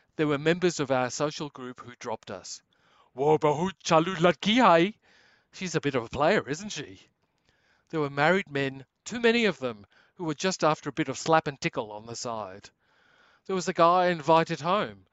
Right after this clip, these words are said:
who instead wanted to meet at the local waterfall because it was a turn-on to get it on with a view. Then the guy who lived at home and had to sneak out to meet up,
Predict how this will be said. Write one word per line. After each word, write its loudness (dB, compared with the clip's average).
who -6
instead 0
wanted -2
to -6
meet -2
at -14
the -4
local -2
waterfall -8
because -10
it -10
was -12
a -6
turn-on -2
to -14
get -6
it -10
on -6
with -14
a -10
view. -10
Then 0
the 0
guy 4
who -8
lived 0
at 0
home -4
and -4
had 2
to -12
sneak -2
out 2
to -12
meet -4
up, -10